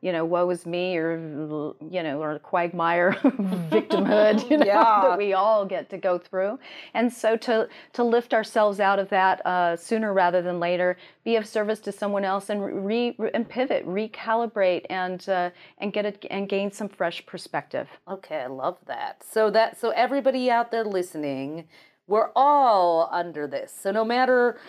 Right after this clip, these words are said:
Speaker 2: when you were born, what your zodiac sign is, what your life path number is,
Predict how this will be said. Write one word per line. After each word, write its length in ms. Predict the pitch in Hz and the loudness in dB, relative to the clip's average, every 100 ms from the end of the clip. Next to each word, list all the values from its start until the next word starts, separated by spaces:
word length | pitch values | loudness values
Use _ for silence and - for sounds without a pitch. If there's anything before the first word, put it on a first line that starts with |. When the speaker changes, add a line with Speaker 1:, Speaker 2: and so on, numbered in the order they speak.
| - - | -14 0
Speaker 2:
when 200 | 254 262 | 2 4
you 80 | |
were 120 | 262 269 | 4 2
born, 540 | 233 226 226 220 220 | 2 2 4 2 0
what 160 | 220 - | -2 -2
your 140 | 240 | -6
zodiac 580 | 214 220 220 220 208 208 | -2 0 2 2 2 0
sign 400 | - 220 208 208 | -4 0 2 0
is, 160 | 208 | -4
what 120 | 202 - | -6 -4
your 100 | 226 | 0
life 320 | 190 160 - | 2 2 -2
path 300 | 165 147 151 | -2 -2 -2
number 380 | 151 143 147 147 | -6 -2 -2 0
is, 340 | 143 147 156 | 0 0 -2